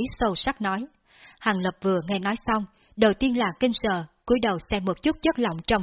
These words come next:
chén rượu, còn trong lòng thì hoảng sợ. Đối phương, ngay cả tu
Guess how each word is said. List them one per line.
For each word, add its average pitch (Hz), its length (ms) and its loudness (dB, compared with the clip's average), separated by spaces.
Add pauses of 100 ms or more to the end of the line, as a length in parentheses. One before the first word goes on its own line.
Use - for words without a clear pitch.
chén 208 180 0
rượu, 185 280 0 (120)
còn 190 200 2
trong 240 200 0
lòng 196 260 0
thì 202 140 2
hoảng 180 180 -2
sợ. 190 280 0 (640)
Đối 208 300 4
phương, 208 180 2 (220)
ngay 262 140 2
cả 190 160 0
tu 226 140 2